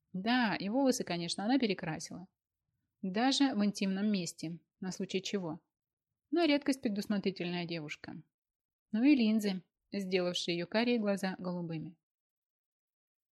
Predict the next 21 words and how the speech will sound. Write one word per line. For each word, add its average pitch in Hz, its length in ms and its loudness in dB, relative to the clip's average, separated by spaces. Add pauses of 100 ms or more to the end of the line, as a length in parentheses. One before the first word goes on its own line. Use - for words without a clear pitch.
(100)
"А 214 60 -8
как 285 220 -6
же 285 80 4
она 277 160 6
французское 269 460 4
гражданство 233 560 2
сумела 180 380 -4
сделать?" — 165 460 -8 (180)
спросила 175 460 -8
Ляля. 165 320 -6
"Я 208 140 -2
слышала, 240 520 0
что - 180 -4
это 262 140 -2
крайне 196 360 0
трудно". 170 420 -10 (1200)
"До 208 140 -2
этого 254 500 4
мы 214 140 0
ещё 214 200 -2
дойдём", — 196 500 -2